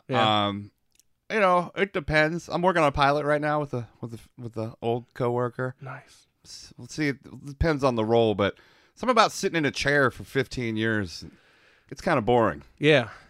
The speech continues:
Speaker 2: Now I sit in a chair in another capacity.
Speaker 1: <laughs> Yeah, pretty much.
Speaker 2: All right. We got, uh-oh, we're running low on, uh, entrants here.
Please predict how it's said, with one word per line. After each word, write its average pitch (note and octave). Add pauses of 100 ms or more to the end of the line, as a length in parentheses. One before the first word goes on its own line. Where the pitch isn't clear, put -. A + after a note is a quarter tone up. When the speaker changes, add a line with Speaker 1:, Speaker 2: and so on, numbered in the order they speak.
(160)
Speaker 2:
Now F#3
I F3+
sit D#3
in B2
a A#2
chair B2+ (320)
in C3
another D3
capacity. A2
Speaker 1:
<laughs> -
Yeah, C#3+ (100)
pretty G#3
much. -
Speaker 2:
All F#3
right. A3 (1000)
We F3+
got, A3
uh-oh, G#3 (240)
we're G3+
running G#3+
low G3+
on, F3+
uh, D#3+
entrants F3
here. D3